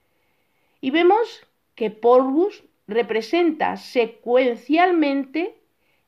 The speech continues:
en dos escenas, primero, el momento en que Salomé,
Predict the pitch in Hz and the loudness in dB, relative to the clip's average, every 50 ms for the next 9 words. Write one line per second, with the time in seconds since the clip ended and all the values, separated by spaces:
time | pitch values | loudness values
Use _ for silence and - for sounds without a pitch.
0 | _ _ - 208 214 214 202 240 285 311 311 370 339 320 - - 247 226 220 240 | _ _ -8 -6 -6 -2 0 0 0 0 -2 -4 -6 -6 -6 -6 -4 -4 -4 -6
1 | 269 330 392 - _ _ _ _ _ _ _ _ _ _ _ _ _ _ _ _ | -8 -10 -12 -14 _ _ _ _ _ _ _ _ _ _ _ _ _ _ _ _
2 | _ _ _ _ _ _ _ _ _ _ _ _ _ _ _ _ _ _ _ - | _ _ _ _ _ _ _ _ _ _ _ _ _ _ _ _ _ _ _ -6
3 | 262 285 311 339 359 254 180 156 170 185 - _ _ _ - 220 226 240 226 220 | -2 0 2 2 2 2 -2 -4 -6 -10 -20 _ _ _ -4 -2 -2 0 0 0
4 | 233 269 330 370 392 381 359 - 381 359 294 262 247 - 226 220 - 202 185 190 | 0 2 2 2 0 0 0 -2 -2 -2 -2 -2 -4 -6 -8 -8 -6 -4 -4 -4
5 | 190 180 185 208 226 202 175 175 | -4 -4 -4 -4 -6 -6 -8 -10